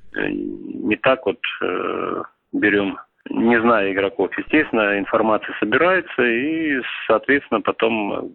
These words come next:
команды, э, вернее, игроки вызываются, э, в команду.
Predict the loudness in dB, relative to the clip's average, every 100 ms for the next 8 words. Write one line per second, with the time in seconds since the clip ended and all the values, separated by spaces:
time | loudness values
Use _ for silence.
0 | 0 2 4 2 2 0 0 0 2 2
1 | 4 4 4 2 2 2 0 0 2 2
2 | 0 0 0 2 4 2 0 0 0 0
3 | -4 -8 _ _ -14 -12 -8 -8 -8 -12
4 | _ -4 0 2 2 0 -2